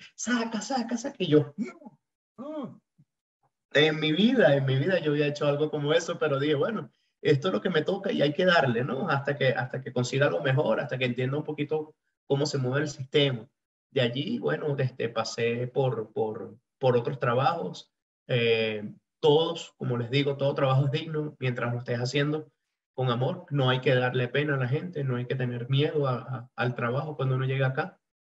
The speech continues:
Este, luego de eso estuve en un hotel como houseman, después estuve como, como personal de mantenimiento en, en, en una casa de, de, de viejitos,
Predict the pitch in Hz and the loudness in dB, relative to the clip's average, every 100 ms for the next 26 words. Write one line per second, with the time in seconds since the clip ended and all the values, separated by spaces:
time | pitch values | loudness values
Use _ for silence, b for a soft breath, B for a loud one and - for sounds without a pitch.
0 | _ - 131 123 - 127 127 131 131 131 | _ -2 -2 -2 -2 -2 0 0 2 2
1 | 131 135 - 127 127 123 120 117 - 180 | 0 -6 -4 -4 -4 -4 -4 -6 -4 -4
2 | 95 113 135 - _ _ _ _ - 120 | -4 -4 -8 -12 _ _ _ _ -4 -2
3 | 110 143 165 160 147 147 135 - _ - | 0 0 0 -4 -4 -2 -4 -8 _ -12
4 | 123 - 123 - 131 123 131 - 123 120 | -10 -6 -8 -4 -4 -4 -6 -4 -4 -4
5 | 117 113 107 101 - _ _ _ _ _ | -4 -6 -8 -12 -18 _ _ _ _ _
6 | - 120 113 110 107 107 101 - _ _ | -6 -4 -4 -8 -8 -10 -14 -18 _ _
7 | _ _ _ _ _ _ _ _ _ _ | _ _ _ _ _ _ _ _ _ _
8 | 127 123 123 123 135 131 120 113 120 156 | 0 2 2 2 2 0 -2 -2 0 0
9 | 156 151 147 131 123 117 110 - 117 113 | 0 -2 -2 0 -2 -4 -10 -8 -8 -8
10 | 110 104 95 92 _ _ - 117 117 127 | -10 -12 -16 -20 _ _ -12 -10 -6 -2
11 | 135 143 131 - 139 135 120 107 - - | -2 2 2 2 -2 0 0 -2 -8 -10
12 | 101 98 95 - - _ _ _ 113 113 | -8 -10 -12 -16 -20 _ _ _ -4 -2
13 | 120 156 190 - | -2 -2 -4 -6